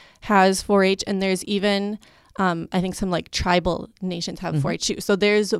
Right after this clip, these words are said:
Speaker 1: more four H, um, entities than there are counties
Speaker 2: Yeah,
Speaker 1: in
Speaker 2: that's,
Speaker 1: Minnesota.
Speaker 2: that's a good point. Absolutely. And the other thing I just wanted Nikki to kinda just share, 'cause I think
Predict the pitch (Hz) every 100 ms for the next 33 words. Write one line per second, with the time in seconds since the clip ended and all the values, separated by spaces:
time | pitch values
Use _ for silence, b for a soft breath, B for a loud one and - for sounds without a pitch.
0 | 185 190 196 202 202 208 - - 196 185
1 | 180 - - 185 175 190 - - - b
2 | b b b 190 170 160 156 160 _ _
3 | 180 - 208 - 269 277 196 185 170 165
4 | - 156 151 - - - - 240 302 185
5 | 180 160 - 160 175 202 208 180 202 117
6 | - 165 175 175 170 151 135 B B B
7 | 233 269 349 - 233 208 - 220 190 170
8 | 196 - 165 151 165 156 151 156 - 180
9 | 156 131 170 b b 214 208 220 226